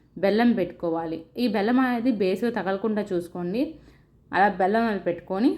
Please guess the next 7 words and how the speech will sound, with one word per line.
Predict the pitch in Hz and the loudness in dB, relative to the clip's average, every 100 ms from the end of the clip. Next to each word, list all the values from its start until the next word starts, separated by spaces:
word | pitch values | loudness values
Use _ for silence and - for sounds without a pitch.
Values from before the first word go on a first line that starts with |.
| - | -4
ఒక | 202 233 | -4 -4
టెన్ | 233 180 190 | -2 -2 -2
మినిట్స్ | 185 214 220 | -4 -4 -4
ఉంచుకుంటే | 196 185 - 170 156 185 302 - - _ _ _ _ _ _ 208 185 | -8 -8 -10 -8 -4 0 0 0 -14 _ _ _ _ _ _ -6 0
పర్ఫెక్ట్గా, | 196 175 160 165 247 349 - - - _ - | 0 0 -4 0 0 0 -4 -20 -20 _ -6
చూసారు | 202 202 196 | -2 0 0
కదా, | 202 254 | 2 0